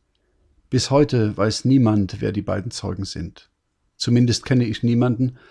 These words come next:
und habe trotz weitläufiger Recherche auch nirgendwo davon gelesen.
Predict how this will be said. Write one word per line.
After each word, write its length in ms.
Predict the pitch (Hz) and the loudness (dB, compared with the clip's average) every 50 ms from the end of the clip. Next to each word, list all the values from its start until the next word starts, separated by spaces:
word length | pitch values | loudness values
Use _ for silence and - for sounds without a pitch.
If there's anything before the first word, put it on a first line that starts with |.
| - - - _ _ | -20 -20 -20 _ _
und 140 | - 110 104 | -6 -4 0
habe 220 | 113 123 123 120 | 2 2 2 0
trotz 340 | - - 127 127 - - - | 0 -2 -2 -2 -2 -4 -2
weitläufiger 640 | - 113 123 123 127 127 123 117 - 123 - 107 95 | 0 0 0 0 0 0 0 0 -2 -4 -4 -4 -4
Recherche 560 | 98 101 - - 110 110 110 107 - - - | -4 -4 -4 -2 -2 -2 -2 -2 -4 -4 -4
auch 220 | - 95 95 - - | -2 -4 -4 -2 0
nirgendwo 480 | 117 117 120 107 117 104 - 113 107 | 0 0 0 0 -2 -4 -4 -6 -6
davon 320 | 113 107 - - 117 117 110 | -6 -6 -4 -2 -2 -2 0
gelesen. 640 | 117 117 113 117 110 98 92 - - - - - | 0 0 0 0 0 0 -2 -4 -8 -10 -12 -14